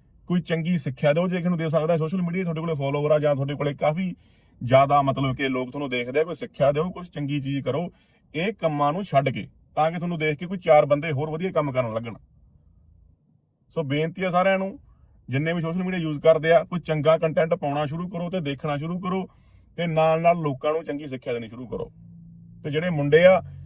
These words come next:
ਬੇਨਤੀ ਆ ਯਾਰ, ਨਸ਼ੇ ਪੱਤੇ ਛੱਡ ਕੇ ਕੋਈ ਚੰਗੇ ਪਾਸੇ ਲੱਗੋ, ਚੰਗੀ ਸੰਗਤ ਕਰ ਲਓ ਯਾਰ। ਜੇ ਤੁਹਾਨੂੰ ਲੱਗਦਾ ਨਾ ਤੁਹਾਡੇ ਤੋਂ ਨਹੀਂ ਛੱਡਿਆ ਜਾਂਦਾ, ਕੁਛ ਨਹੀਂ ਹੁੰਦਾ,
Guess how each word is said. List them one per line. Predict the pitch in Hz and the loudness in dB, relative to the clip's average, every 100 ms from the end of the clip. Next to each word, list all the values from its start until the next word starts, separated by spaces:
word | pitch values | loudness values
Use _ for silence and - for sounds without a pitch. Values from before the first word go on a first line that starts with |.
| - - - - | -18 -20 -20 -8
ਬੇਨਤੀ | 127 151 170 180 | 0 0 0 0
ਆ | 180 | 2
ਯਾਰ, | 170 170 | 6 6
ਨਸ਼ੇ | 170 147 160 | 4 2 0
ਪੱਤੇ | 165 180 | 0 -4
ਛੱਡ | 151 147 143 | 0 0 0
ਕੇ | 160 160 156 _ _ _ _ | -2 -2 -2 _ _ _ _
ਕੋਈ | 160 | -8
ਚੰਗੇ | 151 139 143 | -4 -2 -2
ਪਾਸੇ | 147 135 156 | -2 0 0
ਲੱਗੋ, | 135 120 131 156 - - _ | -2 -2 -2 -2 -4 -16 _
ਚੰਗੀ | - 190 196 | 0 2 2
ਸੰਗਤ | 185 180 175 175 | 2 2 2 4
ਕਰ | 151 131 | 4 4
ਲਓ | 127 | 4
ਯਾਰ। | 143 | 4
ਜੇ | 147 | 4
ਤੁਹਾਨੂੰ | 143 156 | 0 2
ਲੱਗਦਾ | 147 147 | 2 2
ਨਾ | 175 | 2
ਤੁਹਾਡੇ | 165 160 160 | 0 -2 -2
ਤੋਂ | |
ਨਹੀਂ | 151 147 | -2 -2
ਛੱਡਿਆ | 170 156 160 | -2 2 2
ਜਾਂਦਾ, | 151 147 | 2 -2
ਕੁਛ | 147 | -4
ਨਹੀਂ | 139 160 | -4 -2
ਹੁੰਦਾ, | 175 151 143 | 0 0 -2